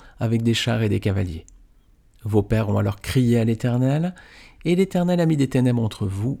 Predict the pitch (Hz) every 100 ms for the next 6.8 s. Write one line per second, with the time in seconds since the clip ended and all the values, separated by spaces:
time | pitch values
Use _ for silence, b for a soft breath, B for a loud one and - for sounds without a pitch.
0 | - 113 104 104 95 95 - - - -
1 | - - _ _ - - 92 92 98 98
2 | 98 101 107 - 135 120 147 196 B B
3 | B B - 117 113 107 104 98 92 -
4 | - - - - - _ _ _ _ _
5 | - 104 110 117 120 117 196 - 101 113
6 | 107 101 104 101 98 98 -